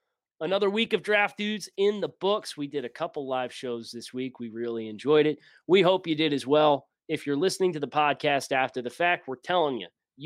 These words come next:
YouTube, Periscope, Facebook Live, The Draft Network. You can find us there. So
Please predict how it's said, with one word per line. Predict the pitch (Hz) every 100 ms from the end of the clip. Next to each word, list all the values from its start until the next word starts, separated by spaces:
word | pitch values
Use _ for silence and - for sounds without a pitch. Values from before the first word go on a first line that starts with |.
| 185
YouTube, | - 135 117
Periscope, | 160 175 160 - 127 -
Facebook | 170 160 - 175 -
Live, | 170 151 104 _ _ _
The | 127 151
Draft | 147 160 151 139
Network. | 127 101 101 -
You | 123
can | 127 127
find | - 151 147
us | 151 -
there. | 160 131
So | - 113